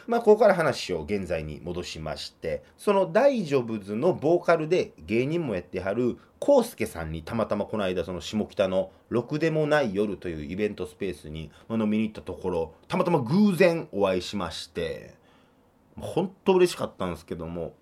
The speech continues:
その呼んでもらった大丈夫ズの企画っつうのもね、このろくでもない夜であっ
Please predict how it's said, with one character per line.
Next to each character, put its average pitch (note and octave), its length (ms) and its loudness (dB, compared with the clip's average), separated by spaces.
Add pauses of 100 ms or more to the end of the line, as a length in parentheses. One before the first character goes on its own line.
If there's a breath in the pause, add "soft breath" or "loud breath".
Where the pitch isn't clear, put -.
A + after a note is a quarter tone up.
(520)
そ B3+ 120 -2
の A#3 60 4
呼 B3 120 8
ん C#4+ 80 2
で C#4+ 60 8
も C#4+ 100 8
ら C4 100 12
っ - 80 4
た A#2 140 4
大 D3+ 240 8
丈 C3 100 0
夫 A2 80 -4
ズ G2+ 100 -6
の F2 140 -6
企 - 160 -14
画 C3+ 240 2
っ F3 100 0
つ - 140 -6
う - 20 -2
の G#2 80 -4
も C#2+ 140 -10
ね、 D2+ 260 -8
こ A#2+ 120 -4
の A2 100 2
ろ A#2 120 2
く B2 100 -2
で B2 80 2
も A#2 120 -2
な A2+ 120 -2
い E2+ 100 -2
夜 F2+ 180 -2
で D#2+ 120 -2
あ C#2+ 60 -2
っ - 60 -8